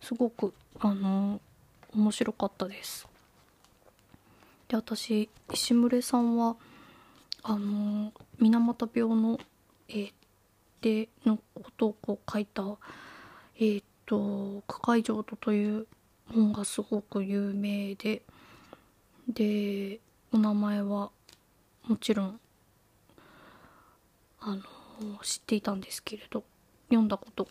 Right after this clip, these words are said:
なくて、あの、やっぱりちょっと重い、水俣病、重い内容じゃないですか。だからやっぱり、それにこう、そこを読むっていうのが、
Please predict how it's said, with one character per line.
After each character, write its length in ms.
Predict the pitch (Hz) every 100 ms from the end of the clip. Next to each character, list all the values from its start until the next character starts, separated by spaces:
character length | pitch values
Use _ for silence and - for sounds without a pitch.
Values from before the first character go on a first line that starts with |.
| -
な 100 | - -
く 100 | -
て、 240 | - - _ _ - - - - _ 311
あ 140 | 202
の、 500 | 196 196 196 202 196 _ - _ -
や 80 |
っ 40 | 220
ぱ 160 | -
り 80 | 208
ち 80 | -
ょ 40 |
っ 40 | 214
と 80 | - 226
重 280 | 208 220
い、 180 | 226 220 _ _ -
水 180 | 214 208
俣 340 | 214 - 214
病、 220 | 214 208 -
重 260 | 208 214 220
い 100 | 220
内 460 | 220 214 214 208
容 260 | 214 214 214
じ 100 | 214
ゃ 60 |
な 140 | 196 196
い 80 | -
で 120 | -
す 140 | -
か。 220 | - - - _ _ _ _ _ _ _ _ _ - - - - - - - -
だ 80 | -
か 120 | - 196
ら 120 | 196
や 80 | 196
っ 40 | _
ぱ 120 | 220
り、 180 | 208 190 _ - _ -
そ 180 | - 233
れ 140 | 226
に 140 | 220 220
こ 560 | - 220 214 214 208 - _ _ _ _ _ _ _ _ _ _ _ _ _ _ _
う、 40 | -
そ 160 | -
こ 540 | - 240 240 233 233 269 _ -
を 280 | 233 226 233 -
読 160 | 226 220
む 200 | 220 202
っ 20 |
て 300 | _ - 202
い 80 | 202
う 120 | 196
の 180 | 196 202
が、 160 | 202